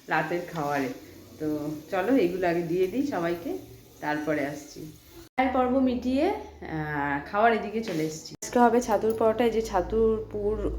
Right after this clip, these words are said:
করে রেখেছি, আর এখানে আটা মাখা আছে। এতে পুর ভরে রেডি করে রাখবো, এখন করবো না, কারণ, আহ, একেই তো শীতকাল, আর এখন থেকে করে রাখলে ঠান্ডা হয়ে যায় খাওয়ার সময়, তখন ভালো লাগে না। আর এই সব জিনিস তোমার গরম গরমই খেতে ভালো লাগে,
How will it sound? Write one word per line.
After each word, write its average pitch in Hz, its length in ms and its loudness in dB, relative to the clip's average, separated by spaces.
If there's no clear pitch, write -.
করে 196 220 6
রেখেছি, 202 420 0
আর 226 120 6
এখানে 185 480 2
আটা 190 440 4
মাখা 175 320 2
আছে। 180 360 0
এতে 247 340 0
পুর 240 180 -2
ভরে 226 300 4
রেডি 208 220 2
করে 233 240 0
রাখবো, 226 340 2
এখন 220 380 -2
করবো 196 380 0
না, 240 160 0
কারণ, 180 440 0
আহ, 143 640 -2
একেই 208 220 -8
তো 208 100 -6
শীতকাল, 233 600 -4
আর 160 340 0
এখন 196 340 -4
থেকে 196 260 -6
করে 190 180 2
রাখলে 185 340 0
ঠান্ডা 170 260 -2
হয়ে 180 120 -2
যায় 185 180 0
খাওয়ার 175 220 -2
সময়, 190 280 -4
তখন 185 280 -4
ভালো 170 220 -2
লাগে 175 180 0
না। 208 120 -2
আর 202 120 -2
এই 190 140 -4
সব 185 220 -2
জিনিস 190 400 -6
তোমার 190 220 -2
গরম 165 260 0
গরমই 185 300 0
খেতে 175 240 -4
ভালো 160 200 0
লাগে, 156 240 -2